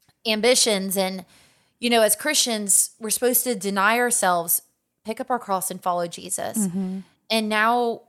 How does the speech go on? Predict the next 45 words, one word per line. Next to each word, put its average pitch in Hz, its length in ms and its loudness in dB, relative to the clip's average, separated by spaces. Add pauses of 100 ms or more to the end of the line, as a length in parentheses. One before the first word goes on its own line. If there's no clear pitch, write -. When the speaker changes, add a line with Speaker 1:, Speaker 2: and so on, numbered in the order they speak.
(120)
Speaker 1:
we 226 180 -4
do 220 160 -4
what 202 140 -2
he 240 220 -4
wants 196 300 -4
us 175 200 -6
to - 160 -12
do 185 460 -14 (100)
as 196 160 -2
believers 196 420 -4
in 185 100 -6
him, 185 200 -8
trusting 214 440 -4
in 208 100 -4
his 196 200 -6
plan. 185 460 -12 (220)
Speaker 2:
Mm-hmm. 196 280 -8
Speaker 1:
We 233 100 0
cannot 226 540 -2
sit - 520 -2 (100)
and 202 160 -2
not 196 300 -4
do 202 160 -4
his 180 200 -8
work. 175 400 -6 (400)
Like, 185 140 -12
we 240 140 4
Speaker 2:
Right. - 20 4
Speaker 1:
are 208 120 2
God's 196 320 0
handiwork. 190 540 -10
Speaker 2:
Mm-hmm. 226 280 -4
Speaker 1:
Like, 185 140 -12
we 208 120 -2
are 196 120 -2
supposed 196 380 -4
to 190 80 -8
do 190 420 -10
good 185 200 -6
works, - 500 -4 (100)
you 180 160 -2
know? 175 180 0
Speaker 2:
Yes, 226 340 -4
yes. 214 480 -6 (400)
Speaker 1:
And 226 560 2